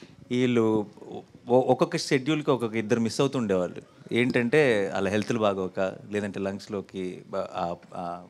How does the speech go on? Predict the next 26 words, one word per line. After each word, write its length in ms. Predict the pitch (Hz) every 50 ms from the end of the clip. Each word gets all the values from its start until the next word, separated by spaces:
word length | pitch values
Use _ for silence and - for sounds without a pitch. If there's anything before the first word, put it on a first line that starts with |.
| - _ -
పౌడర్ 160 | 110 110 101
వెళ్ళిపోవటం 400 | 107 101 101 95 101 92 92 90
వల్ల 220 | 90 90 90 90 92
దగ్గుతూ. 460 | 90 104 104 98 104 98 - 101 95 - - - - - -
నేను 140 | 135 127 123
దగ్గర 220 | 127 123 113 131 131
దగ్గర 180 | 139 127 135
మా 220 | 131 123 113 107 95
ఫస్ట్, 220 | 117 113 - -
సెకండ్ 240 | 123 117 123 117 -
షెడ్యూల్ 320 | - 127 117 110 117 110
తర్వాత 420 | 107 113 113 104 120 110 110 110 107 - - - - - -
ఒక 120 | 123 104 107
ఇరవై 200 | 110 107 113 113
ముప్పై 280 | 110 107 104 - 117
రోజులు 280 | 113 110 120 131 123 117
ప్రతిరోజు 440 | 104 110 110 - 123 131 131 123 117
అర్ధరాత్రి 500 | 107 107 120 120 120 117 - 110 107 104
ప్రతి 280 | - 113 113 - 135
పావు 220 | 131 - 127 123 120
గంటకి 260 | 127 123 117 113 117
లెగిసేవాడిని 500 | 113 107 101 113 110 98 95 92 90 87 - - - _ _ -
దగ్గుతూ, 360 | 104 113 110 101 113 113 113 110
ఏదో 140 | 107 110
లంగ్స్‌లో 400 | 107 107 110 107 107 - - 117
ఏదో 220 | 107 95 98 95